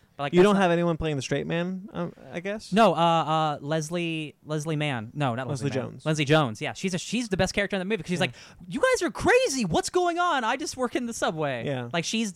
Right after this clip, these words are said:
Speaker 1: she's the best part of that movie, and then Chris Hemsworth is real funny.
Speaker 2: Now, I bring up, I,
Speaker 1: Yeah.
Speaker 2: br-, I do bring up Ghostbusters Answer the Call for a specific reason. Ocean's Eight came out this year.
Speaker 1: That's another female, uh, uh, re-, re-,
Speaker 2: That, that
Speaker 1: made
Speaker 2: one is a
Speaker 1: reboot.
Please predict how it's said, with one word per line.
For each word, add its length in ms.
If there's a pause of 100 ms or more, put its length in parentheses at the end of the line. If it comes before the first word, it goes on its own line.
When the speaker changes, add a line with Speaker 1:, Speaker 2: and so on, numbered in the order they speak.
Speaker 1:
she's 220
the 80
best 120
part 140
of 40
that 120
movie, 200
and 100
then 80
Chris 180
Hemsworth 340
is 120
real 160
funny. 320 (120)
Speaker 2:
Now, 100
I 40
bring 220
up, 180
I, 80
Speaker 1:
Yeah. 80
Speaker 2:
br-, 100
I 100
do 100
bring 160
up 80
Ghostbusters 420
Answer 220
the 40
Call 200
for 180
a 60
specific 340
reason. 400
Ocean's 340
Eight 220
came 180
out 200
this 160
year. 240
Speaker 1:
That's 120
another 220
female, 580
uh, 360
uh, 100
re-, 220
re-, 340
Speaker 2:
That, 140
that 200
Speaker 1:
made 160
Speaker 2:
one 180
is 200
a 60
Speaker 1:
reboot. 200